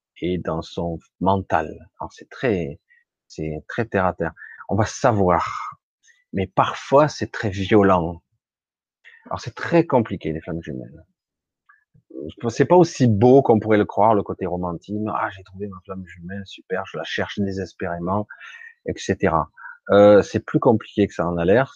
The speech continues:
Je dirais que c'est pour moi une, une énergie qui va parfaitement s'adapter à la vôtre,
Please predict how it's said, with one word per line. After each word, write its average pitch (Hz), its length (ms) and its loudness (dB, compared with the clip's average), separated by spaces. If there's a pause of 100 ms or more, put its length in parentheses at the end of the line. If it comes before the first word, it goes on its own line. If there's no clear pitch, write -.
Je 123 140 -2
dirais 120 360 4
que 135 120 0
c'est 110 200 -2 (160)
pour 151 220 2
moi 120 400 4
une, 110 340 4 (340)
une 113 220 4
énergie 131 560 2
qui - 160 -6
va 101 220 4
parfaitement 107 1040 -2
s'adapter 101 680 -2
à 92 80 0
la 87 100 0
vôtre, - 500 -8